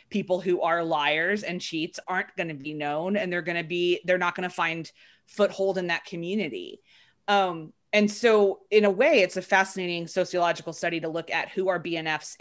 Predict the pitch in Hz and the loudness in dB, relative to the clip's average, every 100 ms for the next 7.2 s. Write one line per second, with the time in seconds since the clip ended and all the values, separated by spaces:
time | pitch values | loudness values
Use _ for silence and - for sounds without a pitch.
0 | 175 160 165 156 143 208 220 220 160 151 | -10 -8 -8 -8 -6 -2 0 2 2 0
1 | 156 _ - - _ - - 180 175 175 | -8 _ -20 -20 _ -6 2 2 2 -4
2 | - 269 220 170 160 - 180 165 160 - | 0 2 2 0 -4 -4 -2 -2 -4 -2
3 | 160 156 156 156 156 _ _ _ - 170 | 0 2 2 2 0 _ _ _ -10 0
4 | 190 196 - 202 208 170 156 160 160 160 | 4 4 4 0 2 2 2 -4 -4 -2
5 | 277 269 185 175 175 170 170 160 - 156 | 2 4 4 2 0 -2 -2 -4 -6 -10
6 | - 156 143 151 139 139 147 80 65 - | -10 -10 -10 -10 -8 -6 -6 -10 -14 -14
7 | - | -18